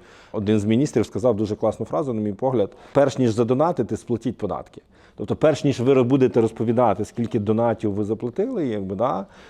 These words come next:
ви маєте заплатити офіційні податки. І далі, тому що для держави це важливо. Далі, коли ми говоримо про Мілтек, е, взагалі, і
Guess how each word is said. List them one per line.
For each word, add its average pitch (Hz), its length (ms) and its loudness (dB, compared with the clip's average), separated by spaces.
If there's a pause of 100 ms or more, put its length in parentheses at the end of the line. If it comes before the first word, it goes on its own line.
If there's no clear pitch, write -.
(140)
ви 117 180 0
маєте 120 400 2
заплатити 110 600 -2
офіційні 110 480 -6
податки. 170 360 -8 (720)
І 123 60 -4
далі, 143 260 4
тому 131 140 2
що 120 120 -2
для 120 180 2
держави 127 460 0
це 110 60 -4
важливо. 90 380 -8 (520)
Далі, 143 240 4
коли 139 200 4
ми 135 80 2
говоримо 135 340 2
про 135 160 2
Мілтек, 135 580 2
е, 139 40 2 (440)
взагалі, 110 680 2 (340)
і 104 340 0